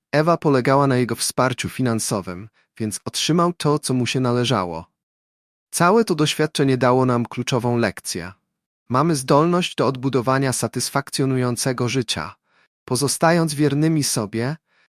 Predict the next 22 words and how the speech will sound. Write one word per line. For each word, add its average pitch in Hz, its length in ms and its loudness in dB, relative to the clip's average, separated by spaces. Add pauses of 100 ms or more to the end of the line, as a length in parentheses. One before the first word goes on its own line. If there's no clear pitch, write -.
(120)
patrząc 180 480 0
w - 80 -16
przyszłość - 840 -2 (320)
i 151 80 -2
wykorzystując 156 720 0
możliwości, 139 800 0
jakie 131 280 0
daje 113 340 -2
nam 113 220 -2
życie. 117 380 -4 (1040)
Jeśli 117 280 -2
chodzi 170 300 2
o 156 60 4
moją 151 280 2
byłą 143 380 4
żonę, 135 380 0 (480)
wątpię, 165 480 0
by 147 100 0
kiedykolwiek 143 720 0
odnalazła 120 600 0
prawdziwe 107 540 -6
szczęście. 92 600 -6